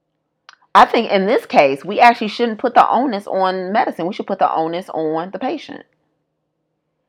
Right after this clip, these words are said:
You're, you're right. They shouldn't take it as permission and to give up and say, "Well, this is my fate." But I also don't, I also don't agree with that they shouldn't know or they shouldn't be told that just 'cause we can't trust them to act right.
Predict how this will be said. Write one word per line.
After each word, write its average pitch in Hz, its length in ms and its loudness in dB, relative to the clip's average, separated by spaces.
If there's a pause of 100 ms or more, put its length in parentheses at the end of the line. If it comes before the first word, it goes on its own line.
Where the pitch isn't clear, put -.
(280)
You're, 190 280 2
you're 202 240 4
right. 202 280 6
They 190 160 4
shouldn't 196 360 -4
take 180 260 -2
it 160 100 -2
as 135 640 4 (720)
permission 170 720 -4
and 127 200 -6
to 170 120 -2
give 160 240 2
up 214 160 4
and 147 100 -6
say, 135 180 2
"Well, 135 380 4
this 147 220 -4
is 123 200 -14
my 131 180 -4
fate." 180 480 0 (540)
But 180 120 8
I 160 240 10
also 202 260 2
don't, 156 360 0 (120)
I 151 200 10
also 165 420 2 (140)
don't 147 220 2
agree 139 180 -2
with 131 160 -2
that 135 160 0
they 151 160 0
shouldn't 139 280 -2
know 139 160 2
or 139 120 2
they 139 160 0
shouldn't 139 240 -6
be 131 100 -10
told 147 360 0
that 127 140 2
just 131 120 -10
'cause - 160 -12
we 127 180 -8
can't 139 260 -10
trust 143 300 -6
them 131 120 -10
to 110 60 -6
act 127 240 -2
right. - 280 -10